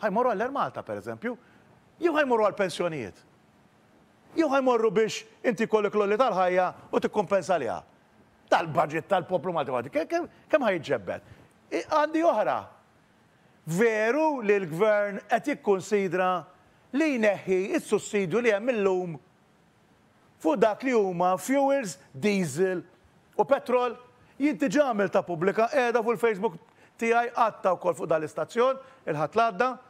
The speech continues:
waqt l-analiżi, ħadd ma tkellem, silenzju min-naħa tal-gvern.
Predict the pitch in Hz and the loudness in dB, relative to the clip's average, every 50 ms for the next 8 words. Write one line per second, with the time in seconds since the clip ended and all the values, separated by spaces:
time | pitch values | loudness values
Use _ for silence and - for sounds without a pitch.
0 | _ _ - - 160 - 156 180 214 220 226 220 202 160 233 247 233 190 - _ | _ _ -6 -4 -4 -2 -2 0 0 0 0 -2 -4 -4 -4 -4 -4 -6 -12 _
1 | - - - - - - 226 202 165 - - - - 151 139 127 - - 131 131 | -20 -20 -16 -4 0 2 2 2 0 -4 -10 -14 -10 -8 -8 -8 -6 -4 -4 -2
2 | 147 156 165 175 180 170 _ _ _ _ _ _ _ _ - - - - 269 262 | -2 -2 -2 -2 -4 -8 _ _ _ _ _ _ _ _ -14 -8 -4 0 2 2
3 | 262 277 269 254 - - 202 196 175 170 165 156 160 156 165 160 160 139 127 156 | 2 2 0 0 -2 -2 -2 -2 0 0 -2 -2 -2 0 0 -2 -2 -2 -2 0
4 | 156 160 190 202 | 0 0 -2 -4